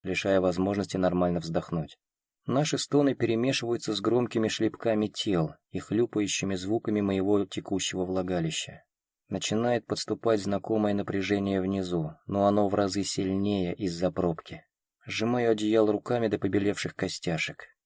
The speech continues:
Взрываюсь, разбиваюсь на тысячи осколков, и перед глазами мелькают тёмные круги.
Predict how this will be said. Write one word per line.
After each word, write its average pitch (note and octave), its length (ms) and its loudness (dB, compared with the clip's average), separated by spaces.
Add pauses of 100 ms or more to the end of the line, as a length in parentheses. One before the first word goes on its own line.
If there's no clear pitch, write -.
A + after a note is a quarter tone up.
(540)
Взрываюсь, G2+ 840 0 (200)
разбиваюсь G#2 680 0
на G2+ 160 -2
тысячи - 400 -4
осколков, F#2+ 760 -2
и G2+ 120 -6
перед G2 220 -2
глазами G#2 420 2
мелькают G2+ 540 0
тёмные F#2 440 0
круги. F2 480 -2